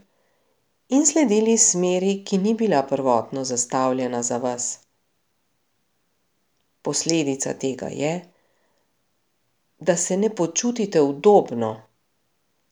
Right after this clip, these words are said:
nekaj ni v redu, ne deluje prav.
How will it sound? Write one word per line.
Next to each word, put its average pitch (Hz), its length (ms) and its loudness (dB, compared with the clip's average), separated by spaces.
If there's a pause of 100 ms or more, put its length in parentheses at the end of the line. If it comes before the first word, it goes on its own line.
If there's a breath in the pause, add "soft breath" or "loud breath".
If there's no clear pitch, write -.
(160)
nekaj 160 440 0
ni 196 140 4
v 190 120 4
redu, 170 460 -2 (880)
ne 240 200 6
deluje 185 680 0
prav. 107 320 -4